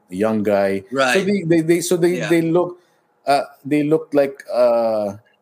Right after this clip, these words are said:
Speaker 1: like a normal salsa band already. With, like, the, the original trumpet player was still
Speaker 2: <sighs>
Speaker 1: there. He's still alive, actually, until now. He's strong too. Um,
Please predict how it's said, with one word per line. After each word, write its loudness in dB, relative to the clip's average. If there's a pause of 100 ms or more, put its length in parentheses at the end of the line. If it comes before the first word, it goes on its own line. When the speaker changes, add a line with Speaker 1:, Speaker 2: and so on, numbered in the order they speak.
(280)
Speaker 1:
like -4
a -2
normal 2
salsa 0
band 2
already. -2
With, -4 (340)
like, -2
the, 2
the 2
original 0
trumpet -4
player 0
was -2
still -2
Speaker 2:
<sighs> 2
Speaker 1:
there. -2 (520)
He's -2
still 2
alive, 0
actually, -4
until -6
now. -2
He's -4
strong -2
too. -2 (640)
Um, 0